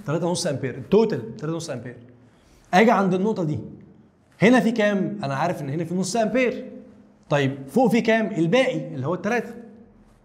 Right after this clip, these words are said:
من الناحية التانية، انا عارف ان اكيد هيخرج ويخش للباتري تلاتة ونص. وفوق من هنا في الستة اوم معدي اتنين ampere.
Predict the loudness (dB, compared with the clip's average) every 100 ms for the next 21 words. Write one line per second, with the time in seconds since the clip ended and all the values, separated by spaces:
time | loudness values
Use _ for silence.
0 | _ _ _ _ -2 2 4 4 2 2
1 | 2 2 -2 -10 -14 -16 -20 -20 _ _
2 | 0 2 4 2 0 0 0 2 2 2
3 | -2 0 0 0 -2 -2 0 0 0 0
4 | 0 0 0 -2 -6 -10 -20 -20 _ _
5 | _ _ _ _ 4 4 6 6 4 2
6 | 0 2 0 0 -2 -4 -4 -4 -2 0
7 | 0 0 0 0 -2 -2 -2 -2 -2 -2
8 | -4